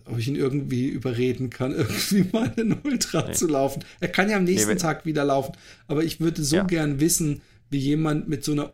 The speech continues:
Speaker 1: unglaublichen Grundlagenausdauer, wenn man dem so zwei Taper-, Tapering-Tage aufzwingen würde, obwohl er die wahrscheinlich nicht mal braucht,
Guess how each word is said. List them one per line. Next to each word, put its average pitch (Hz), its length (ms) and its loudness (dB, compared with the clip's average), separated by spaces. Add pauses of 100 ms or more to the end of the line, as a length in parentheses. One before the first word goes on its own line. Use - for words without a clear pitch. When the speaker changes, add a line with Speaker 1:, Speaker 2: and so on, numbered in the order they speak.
Speaker 1:
unglaublichen 135 1200 0
Grundlagenausdauer, 127 1200 -2
wenn 139 140 0
man 139 140 0
dem 143 200 -2
so 139 140 -2
zwei 147 420 0
Taper-, 147 640 -2 (280)
Tapering-Tage 139 1040 0 (280)
aufzwingen 147 800 0
würde, 139 200 2
obwohl 175 180 2
er 208 80 4
die 190 100 2
wahrscheinlich 190 480 2
nicht 175 160 2
mal 156 140 2
braucht, 143 420 0